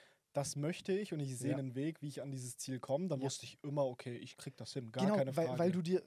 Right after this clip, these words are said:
Speaker 2: weil du dir im Kopf, du gehst, du brichst es runter.
Speaker 1: Genau.
Speaker 2: Du sagst nicht, „Okay, ich will da drüben hin.“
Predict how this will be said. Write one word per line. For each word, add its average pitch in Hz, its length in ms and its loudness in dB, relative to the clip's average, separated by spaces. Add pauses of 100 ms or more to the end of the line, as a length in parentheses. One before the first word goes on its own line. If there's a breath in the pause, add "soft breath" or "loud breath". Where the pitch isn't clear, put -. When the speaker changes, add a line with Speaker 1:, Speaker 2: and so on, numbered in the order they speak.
(100)
Speaker 2:
weil 160 180 2
du 170 80 0
dir 165 120 2
im 160 120 0
Kopf, - 440 -4 (520)
du 160 120 -2
gehst, 185 300 0
du 151 200 -2
brichst 196 280 -2
es 175 180 0
runter. 175 420 2
Speaker 1:
Genau. 202 180 4
Speaker 2:
Du - 0 -
sagst 185 320 4
nicht, 214 220 -2
„Okay, 185 500 2
ich 160 200 -8
will 175 140 4
da 180 220 4
drüben 185 340 0
hin.“ 202 260 0